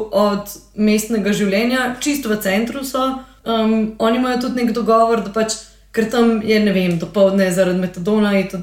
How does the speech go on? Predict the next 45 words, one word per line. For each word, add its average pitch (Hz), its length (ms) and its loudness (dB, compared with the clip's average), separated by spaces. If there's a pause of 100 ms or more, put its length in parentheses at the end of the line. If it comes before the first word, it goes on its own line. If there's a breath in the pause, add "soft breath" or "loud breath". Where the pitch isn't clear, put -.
(120)
je 240 140 2
pač 202 200 -4
ful 233 160 0
bolj 208 200 2
frekventna 208 440 -2
uporaba 220 420 0
in 214 120 0
oni 214 160 2
imajo 208 240 2
pač 202 220 -4 (260 loud breath)
te, 208 160 -2 (180)
eh, 196 240 -4
ki 196 140 -6
delajo 269 320 2
s 269 80 -2
tem, 254 120 -4
imajo 226 280 2
dogovor, 214 420 2
da 202 80 -2
pač 208 220 -4
uporabniki 208 540 0
tudi 214 180 -4
sami 202 280 2
pucajo 277 460 0
za 262 140 -4
sabo, 254 320 -2
ker 233 120 -2
jih 202 120 -6
oni 208 180 0
lahko 196 260 -4
prepričajo 254 680 -4
v 240 60 -6
to, 254 140 -4
a 208 120 0
ne. 185 160 -2 (240 loud breath)
In 233 160 2
je 240 100 6 (120)
pač, 240 280 -2
veš, 254 220 -2
super 277 320 0
kombinacija, 240 600 2
ker 226 140 -2
je 220 60 -4
tako, 233 260 -2
okej, 247 300 -2